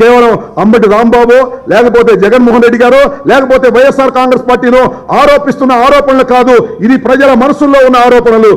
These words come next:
కాదా ఉన్నా చెప్పని అడుగుతా ఉన్నా. అరే, ఎన్టీ రామారావు మీద ఎంత గొప్పగా కార్టూన్లు వేశారండి చంద్రబాబు నాయుడు గారు బయటకు వచ్చినప్పుడు. ఎన్టీ రామారావు ఎంత పొగిడారండి, ఎన్టీ రామారావు ఎంత సపోర్ట్ చేశారండి? ఇవన్నీ నిజాలు కాదా,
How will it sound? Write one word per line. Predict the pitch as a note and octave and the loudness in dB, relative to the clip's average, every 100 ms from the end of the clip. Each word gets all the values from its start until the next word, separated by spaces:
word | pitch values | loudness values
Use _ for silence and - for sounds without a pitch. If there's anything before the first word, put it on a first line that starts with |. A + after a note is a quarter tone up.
| - - | -2 -4
కాదా | G#3 C#4 A#3+ | -2 0 0
ఉన్నా | A#3 A3 | 0 -2
చెప్పని | F3 F3+ D3 | -6 -6 -6
అడుగుతా | B2+ A2+ E2+ | -8 -12 -16
ఉన్నా. | D#2+ - - - _ _ _ _ _ _ _ _ _ _ _ _ _ G3+ | -18 -20 -20 -20 _ _ _ _ _ _ _ _ _ _ _ _ _ -6
అరే, | A#3 | -4
ఎన్టీ | E3+ A3 A3+ | -2 -2 -2
రామారావు | A3+ A3+ A3+ | 0 -2 0
మీద | A3 F#3+ | -2 -2
ఎంత | G#3+ G3 | -4 -4
గొప్పగా | G#3 A3 G#3+ G#3+ | -4 -4 -4 -4
కార్టూన్లు | A3 A3 A3 | -4 -4 -2
వేశారండి | F#3+ G#3+ A3 A3+ | -2 -2 -4 -6
చంద్రబాబు | F#3+ G3 G#3+ G3+ | -6 -4 -4 -4
నాయుడు | G#3+ G#3 | -2 -2
గారు | G#3 G3 - - - _ _ _ _ _ _ D#3 | -2 -2 -6 -20 -20 _ _ _ _ _ _ -4
బయటకు | G3 G3+ | -2 -2
వచ్చినప్పుడు. | A3 A3+ G#3 A4+ - - _ _ _ _ _ _ _ _ _ _ _ _ _ _ _ - | -4 -4 -6 -8 -10 -18 _ _ _ _ _ _ _ _ _ _ _ _ _ _ _ -10
ఎన్టీ | E3+ G#3+ | -4 -2
రామారావు | A3 A3+ G3 | 0 0 -2
ఎంత | G#3 | -2
పొగిడారండి, | G#3 A3+ A#3 A#3 C#4 - - - _ _ _ _ _ | 0 0 0 -2 -6 -10 -20 -20 _ _ _ _ _
ఎన్టీ | C#3+ G3+ | -6 -2
రామారావు | A3+ G#3 | 0 -2
ఎంత | F3 F#3+ | -4 -6
సపోర్ట్ | F#3+ A3+ A3+ | -4 -2 -2
చేశారండి? | A3 A3+ A#3 C4 C5+ - _ _ _ _ _ - | -2 -2 -2 -6 -10 -20 _ _ _ _ _ -10
ఇవన్నీ | B2+ F3+ G#3 | -4 0 0
నిజాలు | D#3 F#3+ G3 | 0 0 0
కాదా, | G3+ | -2